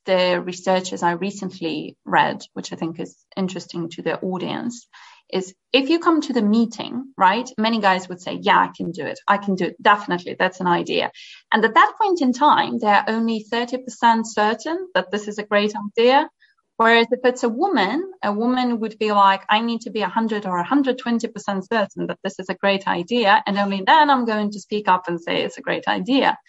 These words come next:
And then when she does speak up, not everybody takes her seriously, which kind of down-, downgrades the whole thing.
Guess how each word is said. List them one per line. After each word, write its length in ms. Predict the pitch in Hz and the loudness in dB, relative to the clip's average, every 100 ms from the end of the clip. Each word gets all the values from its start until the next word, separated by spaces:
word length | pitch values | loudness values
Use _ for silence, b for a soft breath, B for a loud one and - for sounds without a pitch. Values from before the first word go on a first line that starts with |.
| B B - | B B -2
And 100 | 220 | 2
then 160 | 233 233 | 4 4
when 160 | 233 | 2
she 140 | 233 226 | 0 2
does 240 | 339 415 | 2 2
speak 240 | - 254 | -4 2
up, 200 | 214 277 233 | 4 4 2
not 220 | 240 233 | 0 2
everybody 420 | 214 208 208 214 214 | 0 0 -2 -6 -8
takes 260 | 196 190 - | -10 -12 -12
her 60 | |
seriously, 720 | 196 381 415 208 190 - - B B B - | -6 2 4 4 2 -4 -12 B B B -6
which 160 | 185 | -2
kind 240 | - 208 196 | 2 2 2
of 160 | 180 | 4
down-, 400 | 208 208 208 196 | 6 6 4 -2
downgrades 640 | 196 208 196 196 185 180 180 - | 0 2 2 0 -4 -6 -10 -12
the 60 | 180 | -10
whole 320 | 180 180 170 | -2 -2 -2
thing. 300 | - - 185 | -4 -6 -6